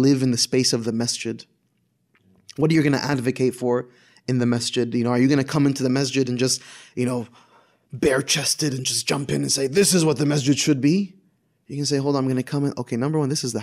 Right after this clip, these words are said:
house of Allah. So let me be very careful. I walk into the house of Allah. What am I calling for? Why am I calling for these things in the house of Allah? Is it for the pleasure of Allah, or is it because it's gonna be good for me as,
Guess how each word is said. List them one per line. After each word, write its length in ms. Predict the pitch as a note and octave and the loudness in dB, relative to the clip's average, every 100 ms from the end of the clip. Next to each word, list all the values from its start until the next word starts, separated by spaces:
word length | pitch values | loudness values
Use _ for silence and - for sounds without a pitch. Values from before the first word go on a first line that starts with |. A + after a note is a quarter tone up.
| A#2 | -6
house 160 | A#2+ | -8
of 100 | G#2+ | -8
Allah. 340 | - - C3+ C3+ _ _ _ _ _ _ _ _ _ _ _ | -10 -18 -20 -20 _ _ _ _ _ _ _ _ _ _ _
So 160 | - B2+ | -12 -4
let 80 | C3 | -2
me 80 | C3 | 0
be 100 | G#2+ | -2
very 220 | A#2 A2 | -2 -4
careful. 420 | - G2+ G2 - | -6 -10 -10 -12
I 60 | D2 | -10
walk 220 | D#2 - | -10 -10
into 160 | A2 D2 | -12 -12
the 60 | |
house 200 | - B2+ - | -14 -12 -14
of 100 | - | -16
Allah. 220 | - B2 _ _ _ _ _ - - | -20 -20 _ _ _ _ _ -20 -20
What 280 | - B2 C3 | -14 -2 0
am 100 | C3 | 2
I 100 | B2 | 0
calling 460 | A#2 - A#2+ A2+ A2+ | -2 -4 -2 0 -2
for? 260 | A2+ - A#1 | -8 -10 -6
Why 260 | B2 C3+ | -2 0
am 180 | C3+ C3 | 0 0
I 80 | A#2+ | -2
calling 340 | - A#2+ A#2+ | -2 -2 -2
for 160 | A#2 A#2 | -4 -6
these 220 | A2+ - | -4 -4
things 260 | - A#2 A2 | -4 -8 -8
in 60 | |
the 80 | A2 A2+ | -10 -10
house 160 | A#2+ - | -8 -8
of 80 | - | -10
Allah? 300 | - - - _ _ _ _ _ _ | -16 -20 -20 _ _ _ _ _ _
Is 140 | A2+ A#2+ | -4 -2
it 60 | |
for 120 | - | -2
the 120 | B2 A#2 | -2 0
pleasure 300 | C#3 D3 D#3+ | 0 2 2
of 140 | C#3+ | 2
Allah, 220 | C#3+ D#3 F3+ | 0 0 0
or 40 | |
is 80 | C#3 | 0
it 80 | A#2+ | 0
because 400 | A2+ B2 A#2+ - - - - | -2 0 -2 -4 -14 -20 -10
it's 280 | - A#2+ - | -6 -2 -2
gonna 360 | B2+ B2 A#2 F2+ | 0 0 0 -4
be 340 | F2+ A#2+ B2+ | -8 -4 -2
good 180 | A#2+ B2+ | 0 -2
for 200 | - B2 | 0 -2
me 260 | A2+ A#2+ A#2 | 0 0 0
as, 140 | A2+ | -2